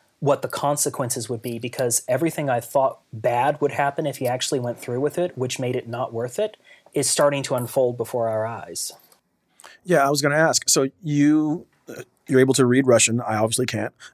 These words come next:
Speaker 2: And so, uh, you're able to, like, look into media in a way that I can't.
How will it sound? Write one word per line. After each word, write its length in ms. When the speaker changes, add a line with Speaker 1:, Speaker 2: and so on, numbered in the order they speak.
Speaker 2:
And 120
so, 260
uh, 300
you're 180
able 200
to, 120
like, 200
look 260
into 220
media 320
in 60
a 40
way 140
that 80
I 120
can't. 280